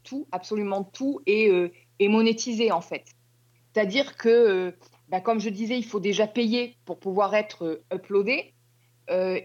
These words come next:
il y a des hôtels de luxe comme celui dans lequel est Nathan, puis il y a d'autres endroits un peu moins reluisants.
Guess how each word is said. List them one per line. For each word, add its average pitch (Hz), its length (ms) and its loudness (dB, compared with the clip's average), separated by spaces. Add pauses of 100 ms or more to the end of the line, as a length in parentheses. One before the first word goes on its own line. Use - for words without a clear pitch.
il 190 100 -6
y 226 100 2
a 240 240 4
des 208 320 -4
hôtels 226 280 0
de 220 80 -2
luxe 226 380 -4
comme 190 200 -4
celui 208 280 -6
dans 196 120 -2
lequel 202 280 0
est 202 60 0
Nathan, 214 420 0
puis 175 140 -12
il - 20 -4
y 170 40 2
a 165 40 -2
d'autres 180 220 -4
endroits 196 260 0
un 208 80 0
peu 190 140 -8
moins 180 180 -4
reluisants. 208 640 -2